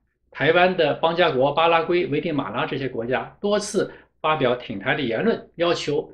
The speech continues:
世卫组织让台湾以观察员的身份加入。美国、日本、英国、澳大利亚、新西兰还有德国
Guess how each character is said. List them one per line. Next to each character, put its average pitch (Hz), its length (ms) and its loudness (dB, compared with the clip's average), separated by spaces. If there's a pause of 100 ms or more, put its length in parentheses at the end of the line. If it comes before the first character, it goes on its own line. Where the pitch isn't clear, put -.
(180)
世 - 200 4
卫 170 140 6
组 131 180 -4
织 180 200 2
让 151 240 0
台 147 240 0
湾 196 400 0
以 131 120 -8
观 208 360 0
察 156 320 -4
员 135 200 -2
的 147 60 -4
身 139 240 -6
份 135 140 -4
加 147 180 0
入。 151 180 -4 (1300)
美 156 200 6
国、 196 240 6
日 233 140 0
本、 120 280 -2
英 233 220 4
国、 127 200 4
澳 160 280 0
大 147 140 2
利 143 100 2
亚、 147 140 2
新 185 180 -4
西 170 160 0
兰 - 240 0
还 170 140 -4
有 147 100 2
德 156 300 2
国 156 240 0